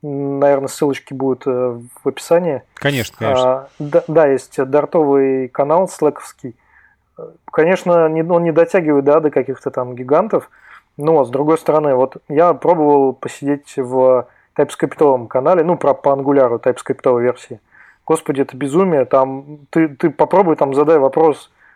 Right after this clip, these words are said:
Speaker 1: там всё сразу, в канале сидит пять-шесть тысяч человек, и, ну, это мало реально в Гиттере.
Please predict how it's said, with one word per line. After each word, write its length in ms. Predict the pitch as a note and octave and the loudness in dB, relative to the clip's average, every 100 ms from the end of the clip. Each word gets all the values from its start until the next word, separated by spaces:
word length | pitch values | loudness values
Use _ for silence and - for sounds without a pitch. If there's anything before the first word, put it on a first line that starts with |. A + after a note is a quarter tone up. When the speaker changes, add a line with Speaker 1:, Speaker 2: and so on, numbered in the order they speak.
| _ | _
Speaker 1:
там 320 | C#3+ C#3 C3 - | -2 -2 -4 -12
всё 220 | - F3 | 0 0
сразу, 720 | - D3+ D#3+ C3 B2+ B2+ C3 C#3+ D#3 C#3+ _ - | 2 2 2 2 0 -2 -4 _ -20 -20 _ -20
в 60 | - | -4
канале 320 | D3 E3+ D3+ | 0 2 0
сидит 320 | - E3 C#3 | -2 -4 -2
пять-шесть 500 | - D#3 - D#3 C#3+ | 0 0 0 -4 -4
тысяч 180 | - - | -8 -8
человек, 500 | - C#3+ D3 F#3+ - | 0 2 4 2 0
и, 200 | C3+ C3+ | 2 2
ну, 140 | C#3 | 0
это 180 | C#3+ C#3 | -2 -2
мало 240 | C3+ C3+ B2+ | 0 2 2
реально 360 | B2+ A#2+ A#2 | 2 0 -4
в 80 | A#2 | -10
Гиттере. 420 | B2 - A#2+ A2+ | -12 -6 -6 -6